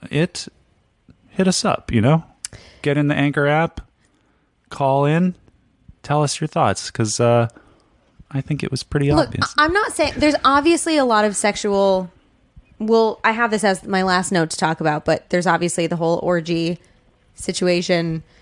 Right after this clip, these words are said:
Speaker 2: Uh, it's not, it's not an, it's not a non-sexual story, and I think, like,
Speaker 1: Yes.
Speaker 2: so much of the movie was, like, all those boys just staring at Bev's boobs and just being like, "Oh, there's a girl near us." Like, I think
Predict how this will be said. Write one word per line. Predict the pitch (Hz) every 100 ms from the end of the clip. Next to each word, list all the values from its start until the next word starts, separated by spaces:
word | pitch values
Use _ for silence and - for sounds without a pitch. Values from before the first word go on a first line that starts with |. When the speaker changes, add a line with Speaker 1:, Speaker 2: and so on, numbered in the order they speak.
| _ _
Speaker 2:
Uh, | 185 185 180
it's | 233 226
not, | 254 233
it's | - 233
not | 247 247
an, | 226 214 - _ _
it's | -
not | 269 277
a |
non-sexual | 226 202 190 196 - 180 - 175 165
story, | 156 - 160 170 -
and | 160
I | 165
think, | 196 -
like, | 185
Speaker 1:
Yes. | - - -
Speaker 2:
so | - - 269
much | 254 233
of | 202
the | 190
movie | 190 190 175
was, | 170
like, | 170 160 -
all | 185
those | 180 175
boys | 151 170 165
just | 170
staring | - 180 165 170
at | 156
Bev's | 165 151
boobs | 147 156 135 147
and | 151
just | 156 -
being | 151 160
like, | 175 - - _ _ _ _ _ -
"Oh, | 170
there's | 151 160
a |
girl | 147 160 143
near | 151 123
us." | 98 - - - - -
Like, | 180
I |
think | 180 196 185 -